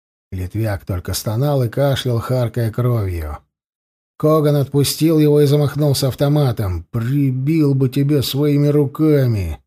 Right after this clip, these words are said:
Да ты живой еще нужен, сволочь!» Шелестов бежал по поселку, а перед глазами у него стояло мертвое лицо Егора Яшкина.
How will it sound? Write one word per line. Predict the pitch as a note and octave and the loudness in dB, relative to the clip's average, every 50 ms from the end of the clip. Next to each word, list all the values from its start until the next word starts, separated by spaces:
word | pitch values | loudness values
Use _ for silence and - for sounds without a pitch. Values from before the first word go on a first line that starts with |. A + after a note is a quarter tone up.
| _ _ - | _ _ -12
Да | F#2+ F2 F#2+ G#2+ G#2 | -10 -8 -6 -6 -6
ты | G2+ - B2 B2 A#2+ | -4 -4 -2 -2 0
живой | A#2 A#2 B2+ B2+ A#2 A2+ A2+ A#2 A#2 A#2 A#2 A#2 | 0 0 0 0 0 0 0 0 0 0 0 0
еще | A#2 A2+ G#2+ - - - G#2+ A2 | 0 0 -2 -2 -4 -4 -2 -2
нужен, | A2+ A2 A2 G#2+ G2+ F2+ E2 E2 D#2+ D#2 | -2 0 -2 -2 -4 -4 -6 -8 -8 -6
сволочь!» | - - - - - - G2 F#2 F2 F2 F2+ F2+ E2+ D#2+ D#2+ E2 D2+ - - - - - _ _ _ _ _ _ _ _ _ _ _ _ _ _ _ _ _ _ _ _ _ _ _ _ _ | -4 -4 -2 -2 -4 -4 -6 -8 -8 -10 -10 -10 -8 -8 -8 -10 -10 -10 -10 -10 -12 -14 _ _ _ _ _ _ _ _ _ _ _ _ _ _ _ _ _ _ _ _ _ _ _ _ _
Шелестов | - - - - A#2+ A#2+ A2+ G2 - - - E2+ E2 - - - - - | -10 -8 -6 -4 -4 -4 -4 -4 -6 -8 -8 -10 -10 -10 -14 -16 -14 -10
бежал | F#2 F#2+ G2 G#2+ C#3 D#3+ D#3 C3+ | -8 -8 -6 -4 -4 -4 -4 -4
по | - C3 | -4 -4
поселку, | B2 B2+ A#2+ A#2+ - - C3+ C#3 B2+ A#2+ - G2 | -4 -4 -4 -4 -4 -2 -2 -2 -2 -4 -4 -6
а | F#2+ F#2 | -6 -4
перед | - A#2+ B2+ B2+ B2+ | -4 -2 -2 -2 -2
глазами | C3 C#3 C#3 C#3 C3 C3+ D#3 E3 D#3+ D#3 D3+ | -2 -2 -2 0 0 -2 -2 -2 0 0 0
у | D3 D3 | 2 2
него | D3 D3 D3 C#3+ C3+ | 2 2 2 0 0
стояло | - - B2+ B2+ C#3+ D3+ D3 D3 C#3 | 0 -2 -2 0 0 2 2 2 2
мертвое | C#3+ D3+ D#3 D3+ B2+ - C#3 C3+ C3+ | 2 2 2 0 0 0 0 0 0
лицо | C3+ C3 A2+ - - D3 D3 C#3 | 0 0 -2 -2 0 0 2 2
Егора | B2+ B2+ B2+ B2 B2 C3+ C3 A#2+ A#2+ | 2 2 0 0 0 0 0 0 0
Яшкина. | B2 B2 B2+ B2+ A#2 G#2 - - - F2+ E2+ E2 D#2 D2 | 0 0 0 0 -2 -2 -4 -6 -8 -6 -6 -6 -8 -10